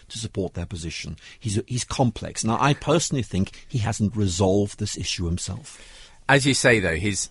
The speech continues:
Speaker 2: his major concern latterly was, was heaven.
Speaker 1: Mm, very
Speaker 2: And,
Speaker 1: much so.
Speaker 2: and, and, and in that sense, um, I suppose, like any Christian, his thinking evolved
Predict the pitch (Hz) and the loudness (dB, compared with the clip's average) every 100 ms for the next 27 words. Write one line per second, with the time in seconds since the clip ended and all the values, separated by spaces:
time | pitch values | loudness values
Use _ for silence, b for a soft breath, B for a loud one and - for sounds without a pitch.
0 | - - 117 107 117 101 101 95 95 92 | -10 -4 -2 2 2 2 0 0 2 2
1 | 95 - 85 82 82 80 - 87 - 120 | 0 0 -4 -2 -4 -8 -10 -8 -2 -2
2 | 80 76 98 76 - 98 87 87 98 92 | 0 2 4 2 0 2 2 0 -2 -2
3 | - 92 92 - 92 90 - 92 101 - | -2 -4 -4 -4 -4 -4 -4 -4 -4 -4
4 | - 85 76 - - 85 80 82 B B | -6 -6 -6 -10 -8 -8 -6 -8 B B
5 | B B - - - 170 143 127 135 135 | B B -4 -2 2 2 4 4 4 4
6 | 113 85 - - - - 67 69 110 - | 4 0 -6 -6 -6 -10 -12 -6 -6 -4
7 | - 107 - 110 110 147 - - - | -2 -2 -2 -2 0 0 -2 -10 -20